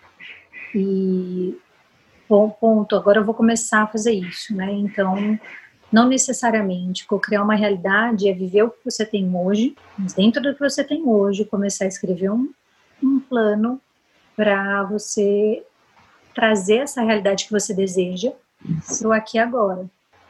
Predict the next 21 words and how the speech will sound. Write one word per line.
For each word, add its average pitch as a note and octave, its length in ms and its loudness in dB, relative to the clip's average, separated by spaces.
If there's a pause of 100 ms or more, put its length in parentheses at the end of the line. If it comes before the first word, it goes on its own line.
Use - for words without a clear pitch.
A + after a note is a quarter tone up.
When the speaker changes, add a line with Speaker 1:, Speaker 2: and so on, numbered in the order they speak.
(140)
Speaker 1:
Independente A3 540 2
se - 80 -4
o A#3 60 -6
que - 80 -14
você A3+ 260 -2
vive G#3+ 400 -2 (760)
não A#3 540 4
tá B3+ 160 2
te - 80 -8
satisfazendo, A3 680 -2
entendeu? F#3+ 380 -6 (600)
Speaker 2:
E F#3+ 120 2
Speaker 1:
Em E3+ 40 -2
todos D#3 160 -4
os E3+ 60 0
Speaker 2:
vai D#3 460 2
Speaker 1:
sentidos. - 220 -2
Speaker 2:
na F#3+ 140 2
narrativa, G#3 600 0
Speaker 1:
Familiar, G#3 680 -4
Speaker 2:
que G#3+ 80 -10